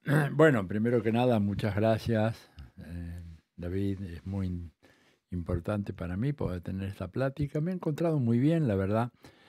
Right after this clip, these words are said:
Regreso a China después de mucho tiempo, veintiséis años, porque yo estuve en mil novecientos noventa y siete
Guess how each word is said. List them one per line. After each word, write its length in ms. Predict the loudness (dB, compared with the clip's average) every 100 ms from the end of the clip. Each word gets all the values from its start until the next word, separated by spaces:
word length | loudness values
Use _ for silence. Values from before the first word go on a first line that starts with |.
| -20 _
Regreso 580 | -6 0 4 4 4 0
a 60 | -2
China 340 | 0 0 0
después 320 | -2 -2 -2
de 100 | -2
mucho 340 | -2 -4 -4 -4
tiempo, 520 | -2 -2 0 0 0
veintiséis 1120 | -4 -6 -8 -8 -8 -8 -10 -10 -6 -6 -6 -8
años, 340 | -8 -8 -10
porque 200 | -6 -6
yo 60 | -4
estuve 340 | 0 2 2
en 240 | -2 -4 -2
mil 140 | 0
novecientos 300 | 0 0 -2
noventa 280 | -6 -8 -10
y 40 |
siete 420 | -6 -6 -6 -10